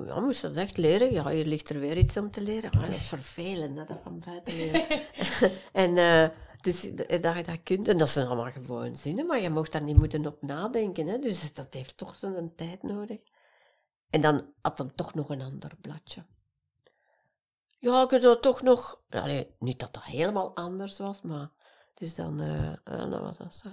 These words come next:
de warme bladjes van de Jan. En dan was dat toch nog beter zo, want dat was elke zin zo, ja. Ja,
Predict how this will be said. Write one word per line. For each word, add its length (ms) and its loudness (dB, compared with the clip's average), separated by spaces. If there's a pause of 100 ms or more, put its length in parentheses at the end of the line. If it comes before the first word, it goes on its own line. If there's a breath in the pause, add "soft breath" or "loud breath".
de 120 -4
warme 380 -2
bladjes 500 -8
van 220 -10
de 140 -10
Jan. 260 -10 (680)
En 120 -10
dan 80 -6
was 140 -6
dat 140 -10
toch 180 -8
nog 200 -4
beter 420 -4
zo, 160 -4
want 200 -2
dat 100 -4
was 220 -4
elke 300 4
zin 360 -2
zo, 280 2 (640 soft breath)
ja. 280 -4 (1000 loud breath)
Ja, 340 -8